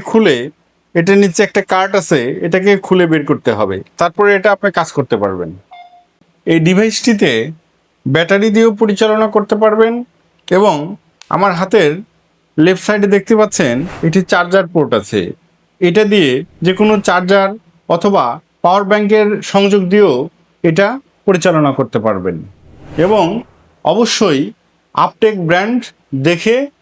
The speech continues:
সঠিক পণ্যটি ক্রয় করবেন। আপটেক ব্র্যান্ডের এই মোশন অ্যালার্ম সেন্সরটি নিতে, বিস্তারিত জানতে এবং অর্ডার করতে স্ক্রিনে দেখানো নাম্বারে যোগাযোগ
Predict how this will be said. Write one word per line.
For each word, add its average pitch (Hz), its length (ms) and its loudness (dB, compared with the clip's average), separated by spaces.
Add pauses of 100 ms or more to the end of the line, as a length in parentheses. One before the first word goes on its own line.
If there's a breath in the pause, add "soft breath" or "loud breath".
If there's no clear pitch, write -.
(220)
সঠিক 190 320 0 (100)
পণ্যটি 190 380 2 (120)
ক্রয় 143 280 0
করবেন। 104 320 -2 (1080)
আপটেক 220 280 0 (100)
ব্র্যান্ডের 185 420 0 (520)
এই 160 140 4 (120)
মোশন 202 320 0 (100)
অ্যালার্ম 185 300 0 (140)
সেন্সরটি 196 520 0
নিতে, 185 240 0 (840)
বিস্তারিত 180 500 0 (140)
জানতে 202 300 0 (960)
এবং 175 180 2 (120)
অর্ডার 202 280 0
করতে 190 280 0 (560)
স্ক্রিনে 202 400 0
দেখানো 202 240 0 (100)
নাম্বারে 196 280 2 (100)
যোগাযোগ 131 280 0